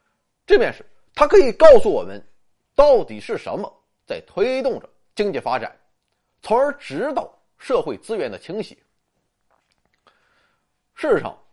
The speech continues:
随着时代的不断发展，G D P的统计也在不断的发生变化。这种变化本身也深刻的反映了每个时代中到底是什么在驱动着经济的发展。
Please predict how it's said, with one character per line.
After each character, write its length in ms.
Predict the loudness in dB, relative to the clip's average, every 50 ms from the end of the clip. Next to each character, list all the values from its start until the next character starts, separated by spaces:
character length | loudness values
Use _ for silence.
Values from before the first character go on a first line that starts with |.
| _ _ _
随 140 | -2 0 2
着 140 | 2 0 -2
时 240 | -6 -10 -14 -6 -2
代 180 | -2 0 0
的 80 | -2 -6
不 140 | -6 -4 -2
断 120 | -2 -2 0
发 140 | -2 -2 -2
展 200 | -4 -6 -12 _ _ _ _ _ _ _ _ _ _ _ _ _ _ _
，G 200 | -10 -8 -8 -8
D 100 | -8 -10
P 100 | -10 -8
的 120 | -6 -6 -8
统 300 | -8 -10 -16 -16 -16 -16
计 220 | -18 -18 -20 -20 _ _ _ _ -16
也 100 | -12 -10
在 100 | -10 -10
不 180 | -10 -10 -8
断 140 | -6 -6 -6
的 80 | -6 -4
发 140 | -4 -4
生 100 | -4 -4
变 180 | -6 -6 -6 -8
化。 140 | -8 -12 -18 _ _ _ _ _ _ _ _ _ _ _ _ _ _ _ _ -4
这 120 | -4 -2
种 120 | -2 -2 -4
变 220 | 0 2 2 2
化 160 | 2 2 0
本 240 | -2 -2 -6 -10 -8
身 260 | -4 -4 -4 -4 -6 -10 _ _ _ _ _ _ _ _ _
也 220 | -16 -16 -14 -14
深 360 | -14 -8 -6 -6 -6 -6 -8
刻 220 | -8 -8 -6 -8 -8
的 100 | -8 _ _ _ _ _ _ _
反 240 | 0 0 0 0 -2
映 120 | -4 -6
了 80 | -6 -6
每 240 | -8 -10 -12 -10 -4
个 160 | -2 -2 -2
时 180 | -4 -6 -8
代 140 | -6 -6 -8
中 120 | -8 -12 -16 -20 _ _ _ _ _ _ _ _ _ _ _
到 300 | 0 2 4 4 4 2
底 160 | 0 -6 -14 -16
是 160 | -14 -14 -14
什 160 | -14 -14 -16
么 100 | -18 -18 -20 _ _ _ _ _ _
在 180 | -10 -10 -10 -12 -14
驱 340 | -16 -12 -10 -8 -8 -6 -4
动 160 | -4 -4 -6
着 100 | -8 -20 _ _ _ _
经 180 | -8 -8 -8 -6
济 80 | -8 -10
的 80 | -10
发 160 | -10 -10 -10
展。 160 | -10 -10 -14